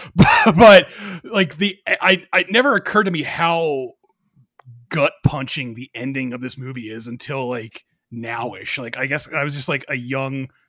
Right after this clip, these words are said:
dumb idiot. And I was like, <laughs> "Ha, ha, ha, I'm gonna live forever." And now, <laughs> now I'm, like, approaching my forties, and it ends on this incredibly bleak note. And then it cuts to this,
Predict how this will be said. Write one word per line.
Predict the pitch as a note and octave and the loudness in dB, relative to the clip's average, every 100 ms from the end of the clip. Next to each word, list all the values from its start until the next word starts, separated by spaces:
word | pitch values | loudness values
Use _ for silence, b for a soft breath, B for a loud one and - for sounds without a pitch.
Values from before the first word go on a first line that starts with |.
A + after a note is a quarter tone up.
| _ B2 | _ -10
dumb | D#3 C3 C3 | -6 -4 -6
idiot. | B2 B2+ A2+ A2 | -6 -6 -8 -8
And | |
I | C#3+ | -6
was | |
like, | D#3 - | -4 2
<laughs> | |
"Ha, | B3+ G3+ - | 4 4 2
ha, | E3+ - | -2 0
ha, | D#3 C#3+ B2+ B D#3 | 0 2 0 B 2
I'm | G3 G#3 | 4 4
gonna | D#3 | 2
live | C#3+ E3+ D#3+ | 0 0 2
forever." | F3 D3+ B2+ G2 B B | 0 2 -2 -8 B B
And | D#3+ | 0
now, | F#3+ G3 - | 4 4 2
<laughs> | - | 4
now | C4+ A#3 | 6 8
I'm, | G#3+ | 6
like, | G3+ E3+ - - B - | 4 2 -2 -10 B -12
approaching | E3 G3 F#3+ G3 | -6 -2 -2 -2
my | F#3 D3+ | -4 -4
forties, | - D#3 E3+ D#3 C3 C#3+ | -8 -6 -4 -4 -6 -4
and | D3 D3+ | -4 -2
it | E3 - | -4 -4
ends | D#3+ G#3+ C4 | 0 2 2
on | F#3 D#3+ | 2 0
this | D3 - | -4 -8
incredibly | D3 - - - - C4+ C4+ F#3 C3+ A#2 G#2 F#2+ - _ _ _ _ _ _ _ _ - | -12 -12 -14 -16 -8 -2 0 0 -2 -8 -8 -14 -20 _ _ _ _ _ _ _ _ -10
bleak | G#3 A#3 A#3 G3 - | -8 -8 -4 -6 -4
note. | F3 F#3 D#3 | 0 2 2
And | D#3+ | 2
then | D#3 | -2
it | - | -4
cuts | - E3+ F3 | -2 -2 -2
to | E3 | -4
this, | C#3+ - | -4 -4